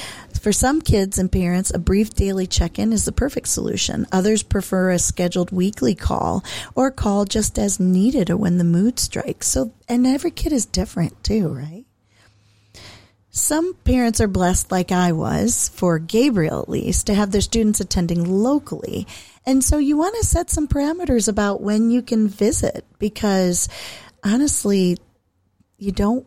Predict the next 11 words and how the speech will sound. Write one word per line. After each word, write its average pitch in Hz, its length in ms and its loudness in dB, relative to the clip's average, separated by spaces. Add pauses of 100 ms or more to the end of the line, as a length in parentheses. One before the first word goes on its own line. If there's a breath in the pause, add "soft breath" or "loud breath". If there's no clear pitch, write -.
(140)
you 202 120 -4
know, 185 140 2
we 180 160 2
need 196 240 2
to 190 80 0
give 196 260 -2
them 160 460 0
that - 260 -2
time 185 480 0
to - 140 -4
grow. 185 760 -2